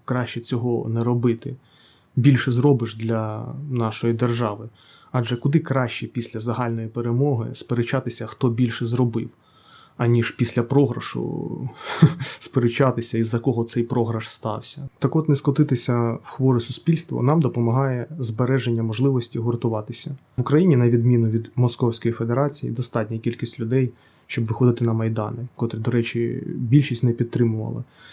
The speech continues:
Ця здібність гуртуватися, всупереч всім прогнозам і зрадникам, змогла дати відсіч голими руками московським окупантам в двадцять другому році. Мені буде дуже печально, якщо зараз це все діло перемішається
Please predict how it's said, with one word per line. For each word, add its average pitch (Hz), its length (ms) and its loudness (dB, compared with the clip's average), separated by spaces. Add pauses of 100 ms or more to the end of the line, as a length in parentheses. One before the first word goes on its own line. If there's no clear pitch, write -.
(120)
Ця 127 180 2
здібність 123 460 2
гуртуватися, 117 880 -2
всупереч 151 540 0
всім 139 260 2
прогнозам 117 680 0 (140)
і 117 220 2 (460)
зрадникам, 123 720 0
змогла 123 600 2
дати 117 360 -2
відсіч 123 460 -2
голими 117 380 2
руками 113 540 0 (500)
московським 120 600 0
окупантам 123 520 -2
в 110 40 -6
двадцять 110 340 -4
другому 117 400 0
році. 113 400 -6 (440)
Мені 127 160 6
буде 120 200 4
дуже 120 240 2
печально, 117 600 0
якщо 110 360 -4
зараз 113 500 -2 (360)
це - 160 -4
все 117 160 -2
діло 117 240 4
перемішається 113 1120 -2